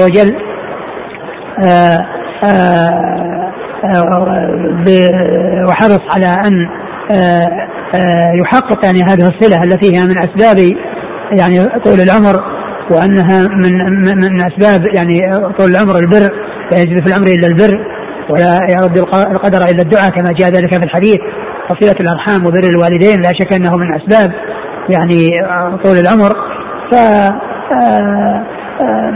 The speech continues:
من، آه، تجب نفقته عليه هذا يتعين يعني عليه أن ينفق عليه، ومن لا تجب فإنه يحسن إليه ويتفقد حاله ويسأل عنه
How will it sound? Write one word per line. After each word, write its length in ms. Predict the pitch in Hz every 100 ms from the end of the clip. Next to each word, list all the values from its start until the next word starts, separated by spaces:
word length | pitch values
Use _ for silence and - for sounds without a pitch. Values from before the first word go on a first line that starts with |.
| 233
من، 320 | 285 254 226 220
آه، 340 | 214 202 202
تجب 340 | 196 254 226
نفقته 600 | 208 208 - 196 196 196
عليه 220 | 170 190 165
هذا 160 | 185 185
يتعين 540 | 185 - 208 190 180 202 - - - - - - -
يعني 280 | 170 175 175
عليه 340 | 175 190 170
أن 80 | 165
ينفق 300 | 196 165 190
عليه، 320 | 165 185 214
ومن 280 | 196 320 254
لا 120 | 208
تجب 320 | 190 220 220 269 - - - - -
فإنه 240 | 294 262
يحسن 420 | 233 320 - 247 226
إليه 400 | 196 185 262 233
ويتفقد 800 | 226 214 208 208 254 202 185 202 208
حاله 260 | 190 247 254
ويسأل 440 | 269 233 220 190
عنه 220 | 208 277